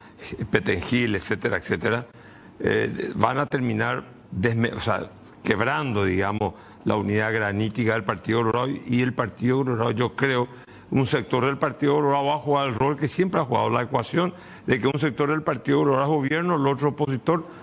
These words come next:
se unen para la, las elecciones, después ganan, el primer ma-, año hay tolerancia y después empiezan, digamos, a nosotros nos beneficia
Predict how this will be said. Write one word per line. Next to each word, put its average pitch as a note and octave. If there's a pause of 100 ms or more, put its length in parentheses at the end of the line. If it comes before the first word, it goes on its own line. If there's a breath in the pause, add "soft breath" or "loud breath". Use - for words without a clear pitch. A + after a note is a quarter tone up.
se -
unen D#3
para D#3+
la, D3 (100)
las C3+
elecciones, E3
después C3+
ganan, F3 (300 loud breath)
el B2
primer B2+
ma-, C#3+ (200)
año C#3
hay C3
tolerancia D3 (340 loud breath)
y B2
después B2
empiezan, B2
digamos, G#2 (600 loud breath)
a E3+
nosotros A#2 (1400)
nos C#3
beneficia D3